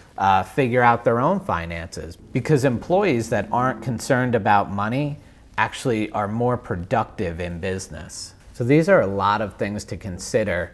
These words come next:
when you are writing out your financial plan for your business. But you also wanna consider, hey, where am I in this growth phase, right? You talked about the, a startup phase,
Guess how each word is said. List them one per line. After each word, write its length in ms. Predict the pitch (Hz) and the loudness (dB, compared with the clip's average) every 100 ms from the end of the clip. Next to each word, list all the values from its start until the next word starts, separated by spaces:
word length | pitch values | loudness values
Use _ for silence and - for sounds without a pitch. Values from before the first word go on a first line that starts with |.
| - - - | -14 -20 -16
when 320 | - 101 104 104 | -8 -6 -4 -4
you 380 | 101 101 98 - | -2 -2 -2 -2
are 440 | 95 90 87 85 78 78 | -2 -2 -2 -6 -10 -4
writing 460 | 95 95 92 90 | -2 -2 -2 -4
out 260 | 90 90 - | -4 -4 -6
your 140 | 87 | -10
financial 540 | 80 - 87 87 - 82 | -8 -8 -6 -8 -8 -12
plan 360 | - 90 85 | -8 -8 -8
for 120 | 85 | -10
your 140 | 82 80 | -10 -10
business. 580 | 82 85 - 80 82 - - - - _ _ | -10 -10 -12 -14 -16 -20 -20 -20 -20 _ _
But 180 | - - | -10 -4
you 180 | 120 123 | -4 0
also 360 | 135 156 156 160 | 2 4 4 2
wanna 340 | 127 117 110 | 4 2 0
consider, 580 | 104 123 - 196 180 147 | -4 -6 -2 0 2 2
hey, 260 | 139 - 147 | 0 -2 -2
where 440 | 104 120 160 208 | 0 4 4 4
am 160 | 180 131 | 0 0
I 280 | 113 110 - | 0 0 -2
in 300 | 123 127 123 | -4 -2 -2
this 240 | 104 101 | -2 -6
growth 400 | - 113 160 170 | -2 4 4 2
phase, 340 | - 78 78 90 | -4 -6 -6 -6
right? 300 | 95 156 - | -4 -4 -6
You 120 | 101 | -8
talked 300 | 120 92 - | -4 -4 -4
about 460 | 87 92 90 - - - - | -2 0 0 -2 -10 -20 -14
the, 280 | 87 76 69 | -10 -10 -10
a 80 | 95 | -10
startup 640 | 90 - 120 107 104 - | -10 0 2 2 0 -4
phase, 440 | - 104 104 101 | -4 -2 -2 -6